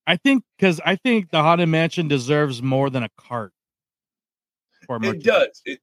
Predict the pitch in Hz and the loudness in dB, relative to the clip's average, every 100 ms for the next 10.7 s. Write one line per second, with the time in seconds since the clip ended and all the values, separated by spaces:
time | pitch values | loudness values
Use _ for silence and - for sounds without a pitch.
0 | - 165 175 180 196 202 226 196 208 196 | 0 2 2 -2 -2 -2 -2 -2 0 0
1 | - 151 131 139 196 202 175 - _ _ | -2 -18 -6 2 4 4 2 -2 _ _
2 | _ _ 151 147 165 180 151 165 165 147 | _ _ -2 2 2 0 -2 -6 -8 -4
3 | 175 175 143 139 135 - 147 147 147 151 | 2 2 0 -8 -10 -12 -8 -6 -4 -4
4 | 143 151 156 151 156 151 131 _ _ _ | -4 -4 -2 -2 -2 -4 -6 _ _ _
5 | - 185 180 160 135 127 - 185 165 - | 0 0 0 -2 -2 -4 0 2 2 -2
6 | 131 113 110 _ _ _ 139 143 139 131 | -8 -8 -12 _ _ _ -2 0 0 2
7 | 127 135 120 95 - - - _ _ _ | 2 2 0 0 -6 -12 -14 _ _ _
8 | _ _ - 180 175 - 139 185 - 175 | _ _ -2 2 2 0 0 -2 0 -2
9 | - _ - 170 185 170 170 127 196 214 | -2 _ -2 0 0 0 -4 0 0 0
10 | 202 160 - 160 175 208 220 | -2 -4 -2 2 2 2 -4